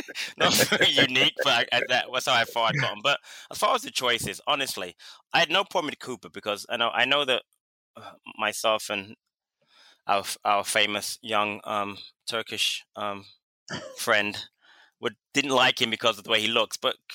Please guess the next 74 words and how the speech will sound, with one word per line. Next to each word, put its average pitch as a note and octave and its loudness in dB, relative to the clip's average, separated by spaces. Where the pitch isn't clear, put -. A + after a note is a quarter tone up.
Steve A#3 -2
Cooper A#3 -4
did C3+ -4
win B2+ -4
the G#2+ -4
World G2+ -2
Cup. - -4
I - -12
mean, B2 0
I - 2
know C#3+ 2
it D3 -4
was D3+ -6
under A#2 -2
seventeen G2+ -4
World F2 -6
Cup, - -6
but A2 -10
he C3+ -8
did E3+ -14
win D#3+ -6
the C3+ -6
World A2+ -4
Cup. F#2+ -4
I G2 0
know C#3+ -4
he D#3 0
had D3 2
some B2 -8
really A#2 -2
good G#2+ -10
players G#2 0
in, G2 -2
you A#2 -10
know, F#2 -2
Sancho, G2 -2
who's F#2+ -10
playing F#2 -4
for F#2 -10
England F2+ -10
now, F2 -2
and F2 -12
Foden F2+ -8
and F2 -14
stuff - -12
like F#2 -8
that. F#2+ -6
But A#2 4
I - 6
thought - -2
he B3+ -4
did G3+ -4
a - -2
good D#3 -6
job C#3 0
with A2 -4
that, G2+ 0
with G2 -10
that - -2
team. A2 0
And, F#2+ -4
you B2+ -6
know, G#2+ -4
younger B2+ 0
players, A2+ 0
I A2 -2
was G2+ -10
excited C3+ -2
about G#2 -2
that, F#2 0
and G#2 -4
that B2 0
didn't F#2+ -6
happen. E2 -10